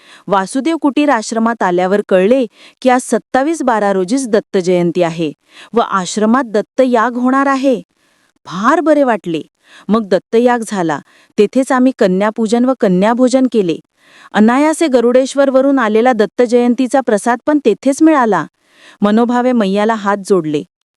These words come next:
तिलकवाडा येथे रामदास स्वामींनी बांधलेले हनुमान मंदिर आहे, त्याचे दर्शन घेतले. श्री वासुदेवानंद सरस्वती यांनी आठवा चातुर्मास येथेच केला होता.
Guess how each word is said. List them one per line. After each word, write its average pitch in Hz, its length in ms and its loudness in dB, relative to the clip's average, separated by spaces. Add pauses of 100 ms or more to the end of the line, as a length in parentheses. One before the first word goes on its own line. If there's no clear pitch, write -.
(600)
तिलकवाडा 302 480 2
येथे 311 240 0
रामदास 247 440 0
स्वामींनी 262 360 2
बांधलेले 214 440 0
हनुमान 208 420 0
मंदिर 180 380 0
आहे, 170 280 -2 (520)
त्याचे 208 280 0
दर्शन 214 440 0
घेतले. 170 340 -6 (500)
श्री 277 200 2
वासुदेवानंद 294 840 2
सरस्वती 240 600 -2
यांनी 254 320 2
आठवा 214 340 -2
चातुर्मास 233 600 -2
येथेच 240 360 -2
केला 220 240 2
होता. 160 320 -6